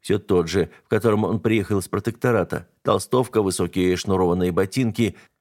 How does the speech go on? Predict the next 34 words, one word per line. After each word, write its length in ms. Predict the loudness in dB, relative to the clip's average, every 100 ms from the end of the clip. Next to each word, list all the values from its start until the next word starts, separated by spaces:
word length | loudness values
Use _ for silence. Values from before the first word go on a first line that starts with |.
| _
а 100 | 0
также 280 | 0 0 -4
штаны 340 | 0 0 2
и 20 |
куртка 380 | 0 -2 0 -2
из 280 | 0 -2 -2
экипировки 560 | -8 -8 -2 0 0 -2
городских 500 | -2 -2 -2 -8 -6
охотников. 600 | -6 -8 -10 -14 -14 -16 _ _ _ _ _ _ _ -6
Одежда 320 | -2 0 0
эта 220 | 0 0
была 360 | 0 2 2 -2 -10 -2
на 120 | 0
порядок 400 | 2 2 2 -2
крепче, 400 | -2 -2 -2 -4
чем 160 | -2 0
моя 320 | 2 2 0
форма 400 | 0 0 0 -2
гимназиста, 840 | -2 -2 -2 -2 -4 0 2 0 -4 -10 -2
вот 180 | 0
только 240 | 0 0 -2
испытаний 680 | -2 -4 -4 -2 0 0 -2
ей 180 | -2 -2
досталось 560 | -2 -2 -2 -2 -4
больше. 340 | -6 -8 -10 -16 _ _ _ _ _ -6
Особенно 380 | -2 0 0 0
если 300 | -2 -2 -6
вспомнить, 580 | -4 -2 0 -2 -6 -18 -6 -2
как 180 | -2
тело 240 | 2 2 2
гангстера 720 | 2 0 0 -2 0 2 2
изменяли 540 | 0 -2 0 2 0
мутации 480 | -2 0 -2 0 -4
тьмы, 360 | 0 0 0